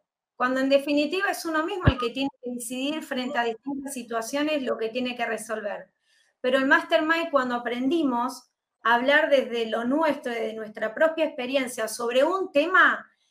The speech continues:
me llevaba ocho libros distintos, porque eran ocho personas que me acompañaban, de ese mismo tema, y me abrían la mirada.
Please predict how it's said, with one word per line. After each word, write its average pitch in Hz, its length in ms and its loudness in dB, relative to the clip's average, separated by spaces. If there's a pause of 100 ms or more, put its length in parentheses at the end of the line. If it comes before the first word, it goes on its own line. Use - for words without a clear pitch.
(760)
me 277 160 4
llevaba 294 880 6
ocho 370 400 6
libros 349 800 2 (480)
distintos, 294 880 0
porque 233 200 0
eran 294 200 2
ocho 320 340 -2
personas 294 420 -6
que 269 120 -6
me 240 60 -4
acompañaban, 247 1040 0 (260)
de 269 200 -4
ese 330 220 -6
mismo 320 380 -4
tema, 254 480 -4
y 254 140 -6
me 269 140 2
abrían 359 380 0
la 294 120 2
mirada. 247 580 2